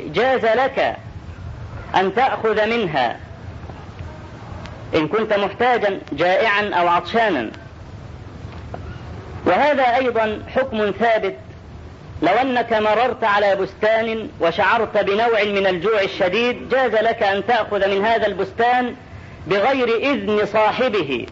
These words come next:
ولكن بشرط أن تأخذ منه ما يقيم صلبك فقط، مش تمر على بستان تأكل وبعدين تحمل قفص للأولاد، هذا لا يؤذن فيه، إنما يؤذن لك أن تحفظ نفسك.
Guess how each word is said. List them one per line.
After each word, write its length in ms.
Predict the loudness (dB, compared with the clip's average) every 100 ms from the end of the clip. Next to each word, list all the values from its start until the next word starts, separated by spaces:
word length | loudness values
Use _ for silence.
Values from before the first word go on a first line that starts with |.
| -14 -16 -16 -16 -14 -14 -8 0 2
ولكن 440 | 4 2 0 0
بشرط 400 | 0 2 2 0 -4 -2
أن 220 | 0 0 2
تأخذ 600 | 2 2 0 0 2 2
منه 320 | 0 0 2
ما 180 | 4 4
يقيم 640 | 2 0 0 2 2 0
صلبك 580 | 0 0 2 0 2 0
فقط، 380 | 0 0 -2 -4 -16 -16 -18 -16 -16 -16 -16 -16 -18 -18 -16 -16 -14 -14 -14 -14 -14 -2
مش 140 | -2 0
تمر 320 | 0 2 2
على 260 | 2 2 2
بستان 420 | 0 0 0 2
تأكل 320 | 2 2 2
وبعدين 320 | 2 2 0
تحمل 300 | 0 0 0
قفص 320 | 0 0 0 -2
للأولاد، 500 | 0 2 4 2 2 -2 -14 -18 -18 -18 -18 -18 -16 -6
هذا 440 | 0 2 4 4 4
لا 120 | 2
يؤذن 520 | 2 0 0 0 0
فيه، 320 | 0 0 0 -4 -12 -18 -18 -18 -16 -6 0
إنما 360 | 2 2 4
يؤذن 520 | 2 2 0 2 2 2
لك 320 | 2 2 2
أن 520 | 2 2 0 0 2
تحفظ 460 | 0 0 0 2 2
نفسك. 520 | 2 0 -2 -2